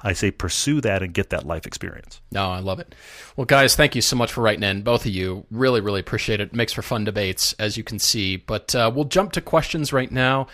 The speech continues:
Speaker 2: We've got a lot of questions going on here and, uh, reloading Facebook to pull this up.
Speaker 1: There's tons, yeah.
Speaker 2: What else? Uh, what on here has stood out to you? What kind of questions?
Speaker 1: Uh, Chad wrote in on Facebook,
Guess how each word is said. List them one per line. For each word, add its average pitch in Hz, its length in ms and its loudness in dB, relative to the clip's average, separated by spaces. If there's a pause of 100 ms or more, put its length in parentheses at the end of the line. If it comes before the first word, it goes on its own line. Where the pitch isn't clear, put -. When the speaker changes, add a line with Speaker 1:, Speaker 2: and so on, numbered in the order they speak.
(260)
Speaker 2:
We've 110 140 -8
got 113 300 0
a 120 60 -6
lot 113 400 0
of 113 80 -2
questions 117 420 -4
going 113 220 -2
on 107 180 -2
here 104 460 -2
and, 95 360 -4
uh, 95 300 0
reloading 107 520 -2
Facebook - 520 -4
to - 80 -10
pull 107 180 -8
this - 220 -6
up. 104 260 -4
Speaker 1:
There's 104 220 0
tons, 87 360 0
yeah. 92 160 -2 (100)
Speaker 2:
What 123 360 2
else? 147 360 4
Uh, 135 540 2 (120)
what 196 120 -4
on 202 160 -2
here 131 220 -2
has 110 180 -4
stood - 520 -4
out 139 240 -2
to - 160 -6
you? 58 180 -12
What - 120 -10
kind 139 140 -8
of 117 80 -10
questions? - 280 -6
Speaker 1:
Uh, 135 100 4
Chad 208 340 0
wrote 110 140 6
in 98 80 2
on 92 100 0
Facebook, - 540 -4